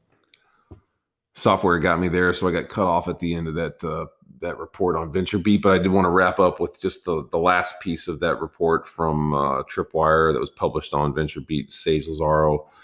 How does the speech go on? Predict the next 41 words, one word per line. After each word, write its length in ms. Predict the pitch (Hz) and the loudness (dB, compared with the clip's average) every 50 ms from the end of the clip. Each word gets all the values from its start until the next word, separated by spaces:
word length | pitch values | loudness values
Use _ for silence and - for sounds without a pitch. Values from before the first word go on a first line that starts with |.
| - - _ _ _ 85 | -20 -20 _ _ _ -2
Um, 340 | 85 82 80 80 80 76 - _ _ _ _ _ _ _ _ _ - | 0 0 0 0 -2 -4 -6 _ _ _ _ _ _ _ _ _ 0
<clears throat> 140 | 82 - - - - 110 120 131 - | 0 2 4 4 4 4 2 0 0
it 180 | 113 98 - | -2 -2 0
talked 280 | - 120 104 104 - 107 | 2 2 2 2 2 0
about 360 | 78 92 87 85 87 85 - | 2 2 4 4 2 2 2
the 80 | 95 90 | 2 2
research 500 | 92 104 110 - - 117 107 101 - - | 2 2 2 2 4 4 4 4 2 0
uncovered 640 | - 98 90 - - 104 87 87 90 87 82 78 82 85 - - - | -2 -2 -2 -2 0 0 2 4 4 2 2 0 -6 -10 -14 -12 -6
that 160 | 80 82 - - 90 87 | -4 -4 -4 -4 -6 -2
visibility 580 | - 101 95 95 90 90 120 117 101 87 85 85 | 0 0 0 2 2 4 6 6 6 6 6 4
is 120 | 80 80 | 2 0
a 60 | 82 | -4
significant 640 | 78 - - 82 80 95 98 92 95 87 87 78 - | -8 -8 -6 -4 0 0 0 0 -2 -4 -4 -4 -4
problem 520 | - - 92 87 82 73 76 69 67 73 | -2 2 2 2 2 0 -4 -6 -6 -8
for 280 | - - 80 78 80 76 | -8 -4 -2 -2 -2 -2
security 380 | - 85 - - 90 80 78 | -4 -8 -10 -6 -6 -6 -6
professionals 560 | 76 78 76 - 80 80 - - 76 73 73 - | -6 -8 -4 -2 -2 -2 -2 -4 -6 -6 -6 -6
dealing 240 | - 82 78 73 | -4 -4 -4 -4
with 140 | 73 73 - | -4 -6 -6
multi-cloud 580 | 76 73 71 - 64 50 - - 64 67 69 - | -8 -8 -6 -6 -8 -8 -6 -6 -6 -6 -6 -6
providers 460 | - - 60 57 50 50 50 - - | -8 -8 -8 -6 -6 -8 -10 -12 -14
because 560 | - - - - - 90 82 80 76 - - - _ _ _ | -18 -20 -14 -6 -2 -2 -2 -2 -2 -6 -12 -16 _ _ _
they 80 | - 76 | -6 -6
have 160 | 80 78 73 | -4 -4 -2
lots 200 | 80 80 76 - | -2 -2 -2 -2
of 60 | 80 | -4
moving 200 | 78 73 73 73 | -4 -4 -4 -6
parts. 460 | - - 107 104 101 - - - - - _ _ _ _ _ | -2 2 4 4 4 2 -2 -8 -12 -16 _ _ _ _ _
It's 100 | - - | -4 -2
hard 160 | - 82 73 | 0 0 0
to 60 | - | -2
see 80 | - 80 | -6 -6
what's 140 | 67 - | -6 -4
going 220 | - 76 73 73 82 | -4 -2 -2 0 0
on 180 | 85 92 92 | 0 2 2
there. 300 | 92 95 90 87 85 - - - - _ _ _ _ _ - | 2 2 2 0 0 -2 -6 -14 -20 _ _ _ _ _ -2
Visibility 480 | 90 80 85 - 87 82 82 80 80 | -2 -2 0 2 2 2 4 4 2
will 200 | 76 76 78 80 | 2 2 2 2
eat 200 | 76 82 78 - | 2 0 -2 -2
your 80 | 82 78 | -2 -2
lunch 420 | 76 76 78 73 - - - - | 0 -2 -2 -4 -6 -10 -14 -16